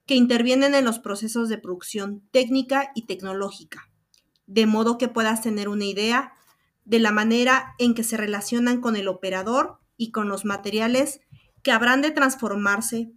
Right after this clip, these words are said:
para satisfacer necesidades e intereses. Para hablar de una herramienta, hay que remontarse hasta los orígenes del hombre, porque,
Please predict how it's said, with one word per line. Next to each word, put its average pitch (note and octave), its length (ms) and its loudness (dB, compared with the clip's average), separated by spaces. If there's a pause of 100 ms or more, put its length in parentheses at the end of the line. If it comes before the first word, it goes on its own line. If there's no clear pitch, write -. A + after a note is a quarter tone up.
para G3 200 -2
satisfacer G3 800 -6
necesidades G#3+ 1000 -2
e G3+ 60 -4
intereses. F3+ 840 -6 (420)
Para B3+ 220 8
hablar C#4+ 280 4
de E4+ 80 -2
una E4+ 160 2
herramienta, A#3 800 0 (120)
hay C4 200 4
que E4 120 2
remontarse G#3+ 640 -2
hasta A#3+ 240 -4
los G3+ 220 -4
orígenes G#3 560 -4
del F#3+ 180 -4
hombre, F#3 440 -4
porque, F#3 440 -8